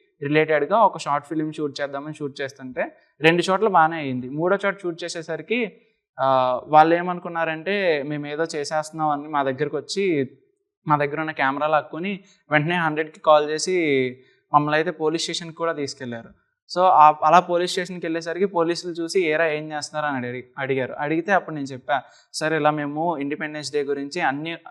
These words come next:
మతాలు ఒకటే అని చెప్పి మంచి మెసేజ్ ఓరియెంటెడ్ షార్ట్ ఫిల్మ్ చేసాం సార్, చూడండి సార్" అని చెప్పి క్లిప్ చూపించాం. ఆ క్లిప్ చూసేసరికి ఆయనకే అర్థమైంది.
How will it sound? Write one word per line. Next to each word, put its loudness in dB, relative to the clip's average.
మతాలు 2
ఒకటే -4
అని -4
చెప్పి -8
మంచి -2
మెసేజ్ -4
ఓరియెంటెడ్ 0
షార్ట్ 0
ఫిల్మ్ -10
చేసాం -8
సార్, -6
చూడండి 2
సార్" 2
అని -2
చెప్పి -4
క్లిప్ -6
చూపించాం. -8
ఆ 8
క్లిప్ 0
చూసేసరికి 0
ఆయనకే 2
అర్థమైంది. -2